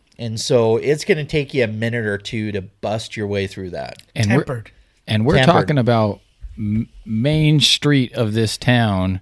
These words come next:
Speaker 1: Correct.
Speaker 2: Which a lot of traffic flows through there.
Speaker 1: Now, at
Speaker 3: When
Speaker 1: four in the
Speaker 3: Sonic's open, that's
Speaker 1: at four in the morning, I don't know how much flowing through there, but
Speaker 3: Yeah.
Speaker 1: you're,
Speaker 2: Hey, the
Speaker 1: you're
Speaker 2: old,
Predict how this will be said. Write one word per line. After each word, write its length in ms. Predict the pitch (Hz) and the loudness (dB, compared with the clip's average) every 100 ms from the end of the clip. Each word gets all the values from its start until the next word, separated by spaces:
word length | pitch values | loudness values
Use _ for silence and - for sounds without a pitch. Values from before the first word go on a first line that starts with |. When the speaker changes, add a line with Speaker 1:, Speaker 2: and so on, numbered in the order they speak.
| _ | _
Speaker 1:
Correct. 600 | - 113 92 - - - - _ - | 2 2 2 -8 -20 -18 -20 _ -8
Speaker 2:
Which 540 | 110 104 - - - _ _ _ _ - - - - - - | -2 -2 -4 -10 -14 _ _ _ _ -14 -12 -12 -16 -20 -14
a 60 | 110 | -6
lot 240 | 107 131 | 0 0
of 80 | 180 | 0
traffic 400 | - - 147 127 | 0 0 2 -2
flows 420 | - 113 92 92 - | -4 -4 -2 -2 -4
through 220 | 95 80 | -6 -4
there. 340 | 82 87 104 - _ _ - - | -6 -6 -8 -12 _ _ -8 -6
Speaker 1:
Now, 200 | 123 135 | 0 0
at 60 | 107 | 0
Speaker 3:
When 140 | 147 | 4
Speaker 1:
four 200 | 202 226 | 8 8
in 80 | 214 | 8
the 60 | 160 | 2
Speaker 3:
Sonic's 240 | 151 - | 0 -4
open, 240 | 127 120 | -10 -10
that's 320 | 120 135 - - - - | -16 -16 -20 -20 -20 -4
Speaker 1:
at 240 | 143 131 | -2 -2
four 260 | - 202 214 | 6 8 8
in 60 | |
the 80 | 180 | 4
morning, 420 | 151 151 123 110 | 2 2 2 0
I 100 | 110 | 0
don't 100 | 127 117 | -2 -4
know 100 | 107 | -6
how 180 | 131 | -4
much 240 | 120 107 - | -4 -4 -8
flowing 400 | - 120 117 98 | -4 -2 0 -4
through 240 | - 131 | -4 -2
there, 200 | 110 101 | 2 0
but 180 | 101 107 | 0 -4
Speaker 3:
Yeah. 80 | 131 160 | -2 -2
Speaker 1:
you're, 60 | |
Speaker 2:
Hey, 140 | 165 139 | 0 2
the 80 | 123 | 4
Speaker 1:
you're 160 | 190 | 6
Speaker 2:
old, 180 | 180 - | 4 0